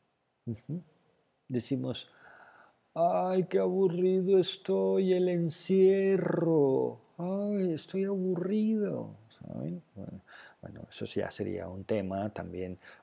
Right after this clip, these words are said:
muy psicológico, muy aparte, pero bueno, acuérdense que yo soy licenciado en psicología. Este, no, eh, l-, las personas que se aburren, ¿sí? Son personas que no han tenido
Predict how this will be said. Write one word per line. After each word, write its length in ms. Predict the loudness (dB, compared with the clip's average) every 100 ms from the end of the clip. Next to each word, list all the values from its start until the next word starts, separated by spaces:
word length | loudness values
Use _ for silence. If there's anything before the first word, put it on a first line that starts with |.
| -6
muy 140 | -4
psicológico, 760 | -2 4 4 4 2 -2 -2 0
muy 200 | -2 -2
aparte, 380 | 2 2 2
pero 160 | -2 -2
bueno, 240 | -4 -6
acuérdense 480 | -8 -6 -6 -6 -12
que 140 | -12 -10
yo 80 |
soy 160 | -10 -10
licenciado 420 | -10 -10 -8 -8
en 60 | -8
psicología. 600 | -6 -2 -2 -2 -2 -4 -12 -20 -18 -6
Este, 1080 | -6 -6 -6 -2 -2 -2 -4 -6 -6 -8 -6
no, 300 | 0 0 0 -4 -4
eh, 240 | -2 -2 -2
l-, 380 | -2 0 0 2
las 220 | 0 2
personas 540 | 2 4 4 2 0 2
que 140 | 2
se 200 | 8 6
aburren, 1000 | 8 8 10 12 10 8 4 -4 -10 -16 -20
¿sí? 360 | -10 -4 -4 -6 -12 -20
Son 200 | 0 2
personas 480 | 2 0 0 0 -2
que 140 | -2 -2
no 220 | -2 -4
han 140 | -2
tenido 560 | -2 0 0 0 -2